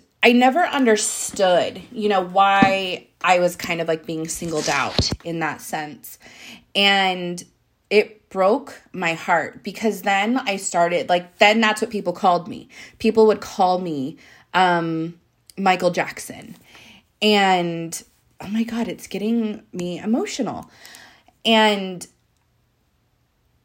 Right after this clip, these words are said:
it was just that, like, that was my name. My name was no longer, like, Ileana. It was <laughs> Michael, Michael Jackson. Um, if I'd walk by, they'd be like, "Woohoo," and, like, they would just, they were so awful.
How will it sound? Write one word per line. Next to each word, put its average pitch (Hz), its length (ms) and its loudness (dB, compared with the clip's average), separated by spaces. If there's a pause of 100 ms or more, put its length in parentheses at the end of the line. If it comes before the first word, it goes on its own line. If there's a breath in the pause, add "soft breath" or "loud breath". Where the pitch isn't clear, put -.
(440)
it 226 140 6
was 226 140 6
just 220 200 -2
that, 214 160 6
like, 208 140 -2
that 202 160 4
was 220 100 4
my 196 140 0
name. 175 240 -6
My 180 80 -4
name 202 180 0
was 214 140 2
no 202 120 2
longer, 185 540 2
like, 160 580 0 (140)
Ileana. 165 480 -2
It 131 80 0
was 175 320 -2
<laughs> - 80 -6
Michael, 180 500 2
Michael 151 220 -4
Jackson. 160 840 -2 (120)
Um, 151 540 -4 (640 loud breath)
if - 100 -2
I'd 165 140 4
walk 147 220 -2
by, 247 280 6
they'd 185 160 0
be 180 100 -4
like, 180 240 0
"Woohoo," 370 640 4
and, 220 140 2
like, 170 400 -4
they 190 140 -2
would 202 120 -4
just, - 480 -6
they 190 80 -4
were 190 100 0
so 202 540 2
awful. - 500 -4